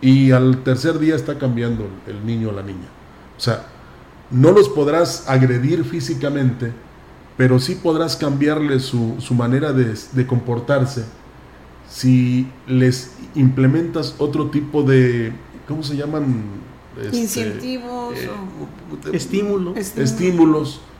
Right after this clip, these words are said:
Speaker 1: o, o bien de, de, de restricciones, eso es lo que quería decir, de restricciones, y ahí se van forjando. ¿Mm? Y, y ese es el ejemplo que van a, a, a dar ellos también a sus pro-, a sus propios hijos, ¿no?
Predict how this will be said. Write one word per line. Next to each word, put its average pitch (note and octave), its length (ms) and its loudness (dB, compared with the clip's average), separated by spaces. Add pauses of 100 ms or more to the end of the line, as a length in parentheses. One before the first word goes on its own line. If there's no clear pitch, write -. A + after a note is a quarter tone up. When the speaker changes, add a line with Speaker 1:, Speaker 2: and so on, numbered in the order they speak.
(140)
Speaker 1:
o, C3 260 2
o C3+ 120 2
bien D#3+ 300 2
de, D#3 200 0
de, A#2+ 640 -2 (180)
de C3 100 4
restricciones, D3+ 1000 0 (100)
eso B2+ 100 -4
es C3 40 2
lo B2 80 0
que A#2+ 100 -4
quería A#2 180 -4
decir, B2 260 -2 (500)
de B2 100 2
restricciones, C3 800 0 (520)
y A#2+ 80 -2
ahí A2+ 120 -2
se D#3+ 120 -4
van C#3+ 220 -2
forjando. D#3+ 480 -6
¿Mm? - 1000 -6
Y, C3 40 4 (140)
y C#3 220 -2
ese D3 200 -2
es D#3+ 100 -4
el D#3+ 140 0
ejemplo D3+ 640 -4
que C3+ 60 -6
van C3+ 280 -4
a, - 20 -8
a, B2 720 -10
a A#2+ 40 -8
dar C3+ 200 -2
ellos D3+ 240 -4
también B2+ 320 -4
a D3+ 80 -8
sus C3 140 -8
pro-, C3+ 220 -10 (220)
a A#2 60 -6
sus A2 140 -16 (120)
propios C#3+ 360 -8
hijos, D3+ 240 -10 (120)
¿no? C3 100 -8